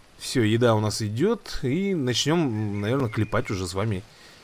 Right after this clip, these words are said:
самых первых юнитов.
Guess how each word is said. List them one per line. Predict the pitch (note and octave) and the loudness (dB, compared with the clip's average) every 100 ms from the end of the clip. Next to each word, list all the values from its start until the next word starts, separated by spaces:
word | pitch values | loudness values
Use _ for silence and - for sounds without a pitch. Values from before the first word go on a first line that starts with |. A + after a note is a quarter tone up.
| - - | -18 -4
самых | - A2+ A#2+ A#2 - | 4 6 6 4 0
первых | - G#2 G#2 F#2+ - - - - - - - - | 2 2 2 -2 -6 -14 -20 -20 -20 -20 -16 -4
юнитов. | G#2+ G#2+ G2+ F2+ D#2+ D#2 | 0 2 2 2 -4 -6